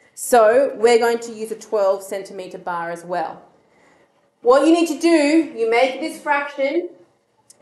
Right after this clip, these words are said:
and then you times it by twelve because that will tell you how much of the twelve centimetre bar you need. All right, so then you get your calculator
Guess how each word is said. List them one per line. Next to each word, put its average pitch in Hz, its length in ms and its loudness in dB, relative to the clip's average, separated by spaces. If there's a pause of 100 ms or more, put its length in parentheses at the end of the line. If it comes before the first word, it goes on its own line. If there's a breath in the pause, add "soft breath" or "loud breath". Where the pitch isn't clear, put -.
and 240 240 4
then 240 240 2
you 226 180 0
times 359 720 4
it - 520 2 (380 soft breath)
by 226 300 4
twelve 214 840 0 (840)
because 262 520 -2 (160)
that 254 240 2
will 294 100 -2
tell 247 260 -2
you 254 160 -8
how 233 240 -6
much 233 220 -8
of 233 60 -16
the 254 80 -8
twelve 214 340 -4
centimetre 208 420 -8
bar 170 240 -4
you 196 220 -4
need. 240 460 -2 (200 loud breath)
All 240 100 0
right, 269 180 4
so 233 80 -2
then 254 180 4
you 294 80 0
get 262 140 2
your 277 80 -8
calculator 302 720 0